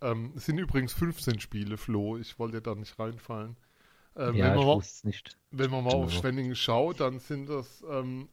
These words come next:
Speaker 1: acht Auswärtsspiele, sieben zu neunundzwanzig Tore in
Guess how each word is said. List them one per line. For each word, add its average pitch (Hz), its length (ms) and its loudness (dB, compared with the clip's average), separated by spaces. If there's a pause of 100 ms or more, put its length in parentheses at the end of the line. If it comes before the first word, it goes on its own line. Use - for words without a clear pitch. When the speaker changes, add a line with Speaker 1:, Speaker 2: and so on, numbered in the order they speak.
Speaker 1:
acht - 280 6
Auswärtsspiele, 185 880 2 (580)
sieben 185 520 -2
zu 180 140 2
neunundzwanzig 156 840 4
Tore 160 380 2
in 120 120 0